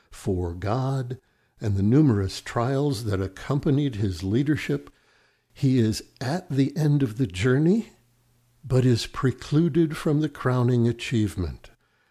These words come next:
leading his people into the promised land.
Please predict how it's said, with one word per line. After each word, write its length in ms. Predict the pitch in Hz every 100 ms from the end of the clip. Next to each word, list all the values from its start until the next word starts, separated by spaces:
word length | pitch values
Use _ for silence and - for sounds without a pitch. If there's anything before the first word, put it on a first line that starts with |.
| _
leading 460 | 107 101 113 110 110
his 240 | 117 101
people 420 | - 117 107 92 95
into 260 | 98 -
the 120 | 101 113
promised 640 | - 85 82 82 - 107
land. 500 | 98 87 73 69